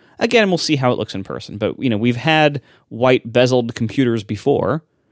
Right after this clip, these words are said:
and I've used some of them, and I always thought they were fine. Uh, and, and, and I don't, I don't think for, you know, for people who are really upset about, um, about that, I think they, this might not be the computer for them anyway, because the computer for them might be the one that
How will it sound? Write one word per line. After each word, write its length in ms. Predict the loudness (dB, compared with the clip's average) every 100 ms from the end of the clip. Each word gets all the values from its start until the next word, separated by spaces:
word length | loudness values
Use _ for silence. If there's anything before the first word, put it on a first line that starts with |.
| _ _ _
and 380 | 2 4 4 2 -2 0
I've 320 | 0 0 -2
used 280 | 2 2 2
some 120 | 2
of 80 | 2
them, 260 | 0 -4 -4
and 520 | 0 2 0 -2 -4
I 180 | 0 2
always 140 | 0
thought 120 | -2
they 60 | -4
were 80 | -4
fine. 420 | -4 -4 -6 -10 _ -4
Uh, 160 | -2 0
and, 120 | 2
and, 200 | 2 4
and 200 | 2 2 4
I 60 |
don't, 100 | 4 4
I 80 | 2
don't 200 | 2 0
think 160 | 0
for, 160 | 0 2
you 60 | 2
know, 80 |
for 100 | 2
people 280 | 0 2 2
who 180 | 4 6
are 220 | 6 4
really 280 | 4 4 4
upset 380 | 2 2 2 2
about, 460 | 2 2 2 0 -8 _ _ -8
um, 540 | -6 -4 -8 -10 -14 _ _ _ _ -4
about 300 | 0 0 0
that, 320 | 0 0 -6 _ _ _ _
I 100 | -2
think 480 | 0 0 0 -2 -16 _ -20
they, 480 | -2 2 4 4 2
this 180 | 0 2
might 200 | 0 0
not 200 | -2 -2
be 140 | -4
the 100 | -4
computer 320 | -8 -2 -2 0
for 160 | -2
them 180 | -2 -2 -2
anyway, 400 | 0 0 0 -2
because 300 | -2 -2 -2
the 80 | 0
computer 280 | -2 -2 0
for 100 | 2
them 220 | 2 4
might 240 | 2 0
be 80 | 0
the 140 | 0 2
one 280 | 2 2
that 180 | 2 0